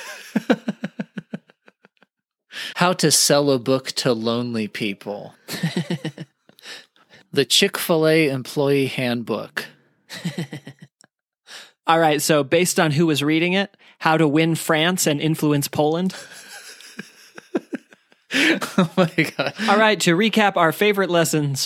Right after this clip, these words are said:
Speaker 1: from How to Win Friends and Influence People.
Speaker 2: Here's the cream of the whole book. <laughs> Number one,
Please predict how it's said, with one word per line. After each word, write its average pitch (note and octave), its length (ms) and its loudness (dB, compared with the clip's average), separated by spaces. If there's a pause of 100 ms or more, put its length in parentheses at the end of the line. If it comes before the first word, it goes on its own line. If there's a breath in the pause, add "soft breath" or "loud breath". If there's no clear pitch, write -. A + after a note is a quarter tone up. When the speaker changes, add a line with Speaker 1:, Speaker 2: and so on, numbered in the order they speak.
Speaker 1:
from C#3 200 0
How D#3 160 2
to D#3 80 2
Win C#3+ 200 2
Friends B2+ 340 -2
and C3 120 -4
Influence C3+ 460 -4
People. - 360 -10
Speaker 2:
Here's E3+ 380 4
the B2+ 180 2
cream D#3 920 0
of G2 160 -4
the G#2+ 120 -4
whole G2 340 -4
book. F#2+ 500 -6 (2750 loud breath)
<laughs> - 0 -
Number B2+ 720 2
one, F3 600 2